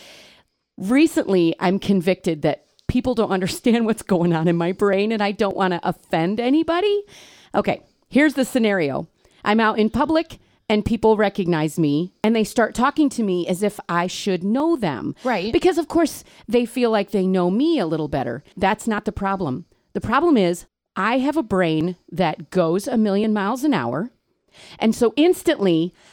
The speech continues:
Speaker 1: I am going through a million thoughts. So do I know this person? Where do I know this person? Does the face look familiar? Do I remember a name? Are they, do they know me or do they know me as Angie in the morning? I mean, I'm going through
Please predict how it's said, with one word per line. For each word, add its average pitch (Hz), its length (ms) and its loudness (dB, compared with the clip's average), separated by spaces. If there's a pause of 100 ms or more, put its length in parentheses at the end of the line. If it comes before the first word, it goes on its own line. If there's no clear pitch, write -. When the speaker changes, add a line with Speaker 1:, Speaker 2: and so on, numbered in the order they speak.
(160)
Speaker 1:
I 208 140 2
am 254 160 4
going 214 260 2
through 175 400 0 (160)
a 185 100 4
million 196 540 2
thoughts. - 600 -4 (360)
So 185 560 2 (340)
do 208 140 2
I 202 100 2
know 226 180 2
this 277 180 -2
person? 247 520 0
Where 214 260 0
do 269 100 0
I 269 80 0
know 254 160 2
this 247 140 -2
person? 233 360 -2
Does 196 160 -4
the 196 60 -4
face 226 260 -2
look 226 120 -6
familiar? 208 420 -4
Do 190 160 -4
I 185 60 2
remember 220 320 0
a 214 80 0
name? 190 440 -2 (240)
Are 220 120 2
they, 196 200 2
do 220 200 -2
they 208 140 2
know 220 220 4
me 302 240 4
or 277 40 4
do 233 140 0
they 214 120 2
know 208 160 2
me 202 180 0
as 180 120 -2
Angie 185 380 0
in 165 100 0
the 160 60 -2
morning? 262 420 -2
I 226 80 -2
mean, 247 160 2
I'm 254 140 0
going 311 320 2
through 285 260 0